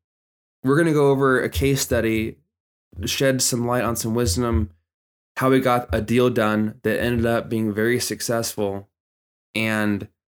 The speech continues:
see what we can learn together. But before we do that, let's let some wisdom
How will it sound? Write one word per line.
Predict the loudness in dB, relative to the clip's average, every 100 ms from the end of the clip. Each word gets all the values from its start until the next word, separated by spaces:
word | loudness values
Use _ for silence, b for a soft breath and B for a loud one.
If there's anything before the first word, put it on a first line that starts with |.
| _
see | -6 2 4
what |
we | 4 0
can | 0
learn | 0 0
together. | -2 -2 -4 -6 -12 -16
But | -4 0 0 0 -6 -6 -20 _ _ _ _ -6
before | -2 0 2
we | 0
do | 0
that, | 0 -2 -4 -10 _ _ b b b b b
let's | -8 -2
let | -2 -2
some | -2 0 0 -2 -8 _ _ -20 -20 _ _ _ _ _ _ _ _ -8
wisdom | -2 0 2 0 0 0 -4